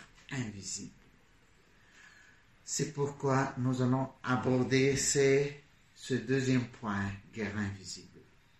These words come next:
D'après avoir lu le verset, j'ai fait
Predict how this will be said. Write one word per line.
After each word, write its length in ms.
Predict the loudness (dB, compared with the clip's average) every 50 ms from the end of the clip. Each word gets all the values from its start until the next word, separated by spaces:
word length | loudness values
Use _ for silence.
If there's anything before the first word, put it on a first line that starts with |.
| _ _ -20 _ _ _ -20 -20 -20 -20 _ _ _ _ -20 _ -8 -8 -8 -8 -12 -20 _ _ _ _ _ _ -20 _ _ _ -20 _ _ _ _ _ _ _ -20 -20 -20 -20 _ _ _ _ 2
D'après 500 | 4 4 4 4 4 4 6 6 8 8
avoir 920 | 8 8 8 6 6 8 10 10 10 10 10 8 8 8 8 6 6 2 2
lu 280 | 2 4 8 8 8 10
le 100 | 10 8
verset, 800 | 10 10 8 6 6 6 4 4 4 6 6 6 4 2 -2 -6 -14 -20 _ _ _ _ _ _ _ _ -20 -20 -20 _ _ -18
j'ai 240 | -8 -2 0 0 0
fait 500 | 0 4 6 6 6 6 2 -2 -6 -12